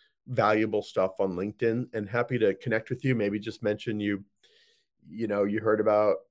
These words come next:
heard about it on Building the Future show or Friend of Kevin or whatever. Um, happy to connect on LinkedIn, and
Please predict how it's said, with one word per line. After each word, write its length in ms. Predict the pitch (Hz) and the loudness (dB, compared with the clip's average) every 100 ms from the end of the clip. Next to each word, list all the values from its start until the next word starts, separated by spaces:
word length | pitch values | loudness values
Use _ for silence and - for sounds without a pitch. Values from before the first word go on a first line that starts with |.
| _ _ | _ _
heard 260 | 120 120 107 | -2 0 2
about 180 | 107 107 | 2 2
it 60 | |
on 260 | 110 107 107 | 2 2 0
Building 320 | 104 110 107 | 2 2 0
the 60 | 101 | -2
Future 280 | 190 196 175 | -2 -2 -4
show 420 | - 165 151 151 | 2 4 4 6
or 320 | 127 101 95 - _ | 6 4 2 -6 _
Friend 220 | - 117 | 0 0
of 80 | 110 | 2
Kevin 280 | 117 117 120 | 4 4 4
or 60 | 107 | 4
whatever. 380 | 120 143 139 - | 6 4 2 -2
Um, 300 | 127 110 101 - _ _ _ _ _ _ - - | 0 0 -2 -12 _ _ _ _ _ _ -14 -6
happy 180 | 127 127 | -2 -2
to 80 | 117 | -2
connect 440 | 127 113 110 - - | 2 2 2 -4 -4
on 140 | 107 | -2
LinkedIn, 480 | 110 110 110 113 113 | -4 -2 0 0 0
and 160 | 95 | -4